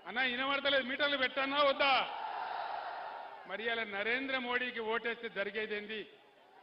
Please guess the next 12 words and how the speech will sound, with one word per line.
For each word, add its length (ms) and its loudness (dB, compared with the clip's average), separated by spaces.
నరేంద్ర 480 4
మోడీకి 420 4
ఓటేస్తే 580 4
మేం 400 -4
మీటర్ 420 2
పెట్టు 240 2
మనంగా 440 0
కూడా, 540 4
మీటర్ 440 0
పెట్టమని 340 -2
చెప్పంగా 440 -4
కూడా 460 0